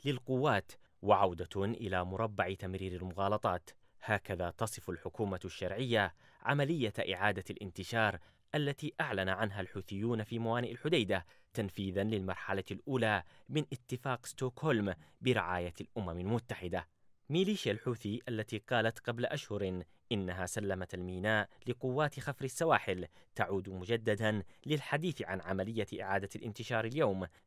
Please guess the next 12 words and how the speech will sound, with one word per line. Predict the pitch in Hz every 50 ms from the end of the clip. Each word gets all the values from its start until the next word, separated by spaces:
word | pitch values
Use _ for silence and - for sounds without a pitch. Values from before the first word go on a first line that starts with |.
| - -
ما | 104 110
اعتبره | 92 - - 131 120 113 107 101 90 95 95
مراقبون | 92 95 95 95 90 87 - 98 92 113 127 123 113 107 95 - - - - -
بمثابة | 143 143 147 139 - 180 156 123 113 107 - - - 113
إثبات | - - - 107 127 131 127 - - 120 117 131 131 - - - - -
للتناقض | 160 151 - - 160 147 180 180 156 - - 98 95
وعدم | 101 95 95 90 95 98 101 95 98
جدية | 95 95 98 87 95 104 120 123 120 110 - 107 107
هذه | 110 104 98 101 107
الخطوات | 95 - - 113 - 139 135 120 98 95 - - - - - -
منذ | 123 135 127 113 101 101
بدايتها. | 90 104 90 98 104 101 98 95 - - 90 87 87 87 85 82 78